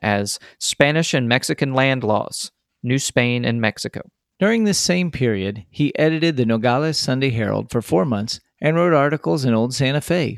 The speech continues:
Speaker 2: which later became the New Mexico Historical Review. He also became a member of the Association of Arizona Civil Engineers,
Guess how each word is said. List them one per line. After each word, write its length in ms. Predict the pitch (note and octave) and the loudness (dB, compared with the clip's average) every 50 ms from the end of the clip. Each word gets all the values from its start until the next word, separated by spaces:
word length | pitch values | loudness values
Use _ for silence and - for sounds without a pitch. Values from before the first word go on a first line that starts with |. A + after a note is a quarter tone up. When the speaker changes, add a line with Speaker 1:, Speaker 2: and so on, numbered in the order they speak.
| - _ | -10 _
Speaker 2:
which 220 | - A2+ - - | -6 -4 -2 0
later 240 | B2 C3+ E3 F#3 F3+ | 2 2 2 2 0
became 500 | B2+ A#2+ - - A2 G#2 G#2+ B2 C3 B2 - | 0 -2 -2 -2 -2 -2 -2 -4 -6 -6 -4
the 100 | - A2 | -2 0
New 140 | G#2+ A2+ A2 | 0 2 2
Mexico 500 | A2+ B2+ C3+ - - D#3+ - D3 C#3+ C3+ | 2 0 -2 -2 -6 -6 -2 0 0 2
Historical 640 | C3 C#3 A#2 - - A#2+ A2+ A#2 A2 - A#2+ A#2 | 2 0 0 0 2 2 2 2 0 0 -2 0
Review. 520 | A#2 A#2+ A2+ G2+ G#2 G2 D#2 E2 - - _ _ _ _ _ _ _ _ _ _ | 0 0 -2 -2 -2 -2 -2 -4 -8 -14 _ _ _ _ _ _ _ _ _ _
He 120 | - A#2+ A#2+ | -2 2 2
also 260 | A#2+ A#2 - - C#3 | 2 2 2 0 0
became 300 | A2+ A#2 - - B2 A#2 | -2 -2 -2 0 0 0
a 80 | A2+ G#2+ | 0 2
member 320 | G#2+ G#2+ G#2+ A#2 C3 B2+ | 2 0 0 0 0 -2
of 160 | A#2 G#2 G2+ | -2 -2 0
the 140 | G#2+ G#2 G2+ | 0 0 0
Association 720 | G2 - - A2+ A2+ G#2+ - - A2 A2 A2+ A2 - - | -2 -2 -2 -2 -2 -2 -2 -2 -2 -2 -2 -2 -2 -2
of 100 | A#2 G2+ | -2 -2
Arizona 480 | G#2 G2+ G2+ G2+ G2 G#2+ G#2+ G#2+ G#2 G2+ | 0 0 0 -2 -2 -2 -4 -2 -2 -4
Civil 320 | - - B2 G#2 G#2 G2+ | -4 -4 -4 -2 -2 -2
Engineers, 580 | G2+ G2+ G2+ - - G#2+ A2 A2 A#2+ D3+ D#3+ - | -2 -2 -4 -4 -4 -2 -2 0 -2 -2 -4 -6